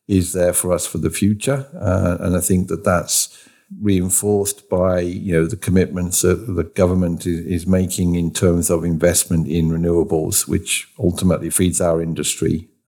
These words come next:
But I think there are some sort of concerns starting to grow, particularly around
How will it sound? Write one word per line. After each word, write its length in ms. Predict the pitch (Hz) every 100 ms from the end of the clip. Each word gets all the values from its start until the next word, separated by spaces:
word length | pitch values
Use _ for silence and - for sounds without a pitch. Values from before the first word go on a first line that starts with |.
| _
But 100 | 107
I 80 | 107
think 260 | - 110
there 160 | - 98
are 60 | 98
some 480 | - 110 101 92
sort 200 | 92 92
of 400 | 90 87 - - - _ _ -
concerns 480 | 104 92 104 98
starting 380 | 87 95 90 90
to 80 | 90
grow, 260 | 87 95 92
particularly 640 | - - 107 - 98 95
around 800 | 92 90 87 90 87 85 85